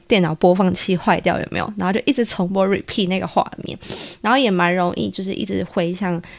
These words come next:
某个人说过的话，到底有什么隐藏的意思啊？就认为说他们的话都是话中有话这样子。这些思考行为啊，其实都有一个共同的特征，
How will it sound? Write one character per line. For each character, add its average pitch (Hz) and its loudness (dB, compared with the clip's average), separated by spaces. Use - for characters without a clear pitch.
某 180 0
个 185 0
人 175 2
说 190 -2
过 202 -2
的 185 -4
话， - -4
到 202 0
底 180 -2
有 185 0
什 202 -2
么 180 -2
隐 190 2
藏 196 -2
的 214 -2
意 240 -2
思 202 -6
啊？ 185 -2
就 240 0
认 220 0
为 175 0
说 185 -2
他 214 0
们 202 0
的 165 -2
话 175 -2
都 175 -2
是 180 -2
话 202 6
中 175 2
有 185 0
话 - 0
这 - -6
样 - -16
子。 - -16
这 349 2
些 349 2
思 339 -2
考 233 -4
行 185 -2
为 208 -2
啊， - -4
其 - -6
实 262 0
都 247 0
有 208 2
一 - -2
个 - -6
共 202 -4
同 180 -6
的 - -8
特 - -6
征， - -10